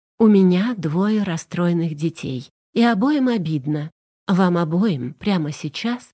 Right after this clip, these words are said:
нужен папа, верно? Идите сюда, милые мои. У меня в объятиях всегда хватит для вас места.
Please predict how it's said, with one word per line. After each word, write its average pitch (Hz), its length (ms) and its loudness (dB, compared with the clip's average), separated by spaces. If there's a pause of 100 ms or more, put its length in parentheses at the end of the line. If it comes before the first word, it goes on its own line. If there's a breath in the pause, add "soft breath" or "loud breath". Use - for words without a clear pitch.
(180)
нужен 254 480 2
папа, 107 580 -10 (220)
верно? 277 540 -2 (360)
Идите 262 420 0
сюда, 180 420 -4
милые 143 440 -2
мои. 160 420 -4 (280)
У - 80 0
меня 294 280 4
в 208 40 0
объятиях 196 540 -2
всегда 214 500 -4 (100)
хватит 170 480 -2
для 180 200 2
вас 147 280 -4
места. 202 520 -4